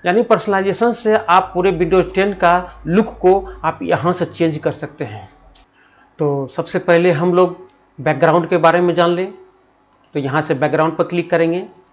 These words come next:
Background पे यहाँ पे देख रहे हैं picture, इसमें और भी option है, Solid color है, Slide show है वगैरह। तो सबसे पहले हम picture में जाते हैं।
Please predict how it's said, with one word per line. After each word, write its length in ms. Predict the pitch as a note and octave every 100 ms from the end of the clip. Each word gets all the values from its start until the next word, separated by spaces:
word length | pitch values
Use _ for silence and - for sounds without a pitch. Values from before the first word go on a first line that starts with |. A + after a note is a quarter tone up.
| _ _ _ _
Background 480 | C#3 D#3+ F3 F3+ G3
पे 160 | G3+ G3 - -
यहाँ 180 | D#3 F3
पे 120 | F3+
देख 180 | F3 F#3
रहे 100 | F3+
हैं 140 | F3 -
picture, 380 | - - C#3 B2 - _ A#2+
इसमें 220 | D#3+ E3+
और 240 | - D3
भी 200 | D3+ F#3 F#3
option 320 | E3+ - D#3+
है, 320 | E3+ G3 F#3+
Solid 360 | - C#3 D3+ D#3
color 200 | D#3 D#3+
है, 180 | D#3+ F3+ - - _ _
Slide 260 | C#3+ C#3+ D3
show 220 | - F3
है 220 | C3+ F3 F#3 - _ _ -
वगैरह। 160 | C3+ B2
तो 160 | -
सबसे 260 | D#3 F#3+ A3
पहले 240 | A3 G#3
हम 120 | G3 G3+
picture 360 | D#3+ - F#3
में 100 | F3+
जाते 260 | D#3 C#3+ D#3+
हैं। 240 | D3+ G3+